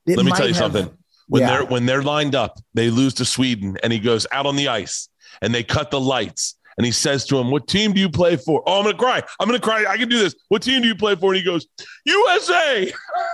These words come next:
Speaker 2: I'm like this. Goal,
Speaker 1: <laughs>
Speaker 2: goal. I got this bit, Jimmy. I got this bit. I'm not gonna be, I don't think I'm gonna do it in my special, but, uh,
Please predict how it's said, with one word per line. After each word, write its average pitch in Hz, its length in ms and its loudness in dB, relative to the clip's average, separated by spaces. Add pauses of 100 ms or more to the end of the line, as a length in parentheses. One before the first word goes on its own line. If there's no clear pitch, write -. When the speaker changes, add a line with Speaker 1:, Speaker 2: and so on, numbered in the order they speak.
(840)
Speaker 2:
I'm - 160 -2
like 165 200 -4
this. 220 240 -4 (280)
Goal, - 1200 2 (220)
Speaker 1:
<laughs> 175 220 -4
Speaker 2:
goal. 214 1300 2 (240)
I 170 120 -2
got 233 140 0
this 185 160 0
bit, 170 340 0
Jimmy. 185 320 2
I 156 120 -2
got 170 120 -2
this 156 160 -2
bit. 151 380 0
I'm 139 100 -2
not 139 140 0
gonna 131 160 0
be, 123 100 0
I 123 60 2
don't 143 100 2
think 139 80 0
I'm 131 60 0
gonna 120 120 0
do 123 80 2
it 123 40 4
in 120 60 -6
my 117 80 0
special, 113 480 -2 (340)
but, 123 160 0
uh, 110 160 2